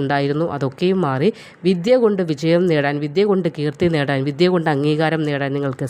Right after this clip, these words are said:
സാധിക്കുന്നതാണ്. മനസ്സിന് സന്തോഷം ലഭിക്കുന്ന ഒട്ടനവധി കാര്യങ്ങൾ ചെയ്താനും ചെയ്ത് തീർക്കാനും അതിനെ ഒരു കാ-, കാർമ്മികത്വം വഹിക്കാനും ഒക്കെയുള്ള ഒരു ഭാഗ്യം കൂടിയാണ് ഇവിടെ വ്യാഴത്തിൻ്റെ ഈ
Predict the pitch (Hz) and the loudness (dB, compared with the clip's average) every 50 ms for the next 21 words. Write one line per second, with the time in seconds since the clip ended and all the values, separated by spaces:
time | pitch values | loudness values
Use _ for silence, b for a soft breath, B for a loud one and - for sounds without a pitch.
0 | - - 139 135 131 139 135 - 156 147 151 151 143 139 151 185 B B B B | -4 -2 -2 0 0 -2 -4 -4 -4 -2 0 0 0 0 0 -2 B B B B
1 | B B B B 220 226 226 233 247 247 240 - 254 247 247 247 254 - 220 185 | B B B B -2 0 2 2 2 2 2 0 0 2 2 0 0 0 0 0
2 | 175 170 175 185 185 180 - 208 202 185 170 160 160 175 160 - 170 170 170 175 | 0 0 0 -2 -2 -2 -2 -6 -4 -2 -2 -2 -2 -4 -6 -4 -4 -2 -2 -2
3 | 165 151 - - - 214 208 202 185 180 190 185 196 196 - 160 147 147 147 139 | -2 -2 -4 -2 0 2 2 2 0 0 0 -2 -2 -2 -2 -2 -2 0 0 -2
4 | 156 156 151 160 175 185 - - - 170 160 147 143 143 160 165 160 165 160 185 | -2 -4 -2 -4 -4 -4 -6 -6 -4 -2 -2 -2 -4 -2 -2 0 2 2 2 2
5 | 240 B B B B B B - - 180 170 165 180 180 180 165 160 175 175 175 | 2 B B B B B B 0 2 4 4 4 4 2 0 2 2 2 0 0
6 | - 208 202 196 190 185 - - - 156 147 165 175 208 214 185 170 - - 180 | 0 0 0 2 0 0 -2 -2 -2 -2 -2 -2 -2 0 -2 -2 -2 -2 0 0
7 | 151 147 147 147 - - - 160 151 156 160 175 180 180 170 175 185 180 170 156 | 2 2 0 -2 -4 -4 -2 -2 0 0 0 0 0 0 0 0 -2 -2 -2 -2
8 | 139 156 160 - - 202 202 196 190 175 151 135 143 - 196 196 175 151 143 139 | -4 -4 -6 -4 -2 0 0 0 0 0 -2 -4 -4 -4 -2 0 0 0 0 0
9 | 135 135 131 131 156 160 B B B B B - - 175 160 156 156 156 170 180 | 0 0 0 -2 -2 -4 B B B B B -8 -4 -2 -2 -2 0 -2 -2 -2
10 | 170 170 170 165 170 170 156 151 151 147 147 151 147 147 147 143 143 143 151 151 | 0 0 0 0 0 0 0 0 -2 -2 -2 -2 -2 0 0 0 0 0 -2 -4
11 | 151 151 143 143 147 143 | -6 -8 -6 -6 -6 -6